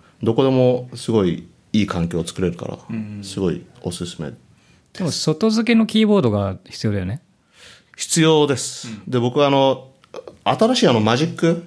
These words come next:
Speaker 1: キーボードと、マジックマウスとか、あれ？マジックだ。
Speaker 2: トラックパッド。
Speaker 1: そうそう、トラック、
Speaker 2: うん。
Speaker 1: とかすごいが、あの、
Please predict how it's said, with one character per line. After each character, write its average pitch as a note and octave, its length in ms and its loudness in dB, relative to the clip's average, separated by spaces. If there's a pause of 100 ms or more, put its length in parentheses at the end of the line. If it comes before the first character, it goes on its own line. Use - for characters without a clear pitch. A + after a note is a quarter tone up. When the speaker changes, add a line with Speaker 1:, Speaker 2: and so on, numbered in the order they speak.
(120)
Speaker 1:
キ C#3 160 2
ー - 20 2
ボ D3+ 140 4
ー - 40 2
ド F#2+ 60 0
と、 F2+ 360 -4 (320)
マ A2 160 0
ジ A#2+ 80 -2
ッ A#2+ 80 -10
ク - 80 -4
マ B2+ 120 4
ウ A#2+ 40 2
ス B2+ 60 -6
と - 60 -12
か、 E2+ 180 -2 (300)
あ C#3 80 -6
れ？ F3 100 -2 (260)
マ A#2 140 -4
ジ E3+ 120 -6
ッ - 60 -10
ク - 100 -6
だ。 F#2+ 120 0
Speaker 2:
ト - 120 -10
ラ - 60 -10
ッ - 20 -20
ク - 80 -20
パ - 20 -
ッ - 20 -20 (100)
ド。 - 60 -16
Speaker 1:
そ G#2 160 0
う F2+ 40 0
そ F#2 60 -10
う、 - 20 -14
ト G2 120 0
ラ G2+ 60 2
ッ - 20 0
ク、 - 80 -16
Speaker 2:
う - 20 -20
ん。 - 40 -18
Speaker 1:
と A2+ 100 -2
か G2+ 60 0
す B2+ 100 0
ご B2+ 140 6
い G#2+ 60 2
が、 - 300 0
あ G2+ 120 -4
の、 E2 400 -2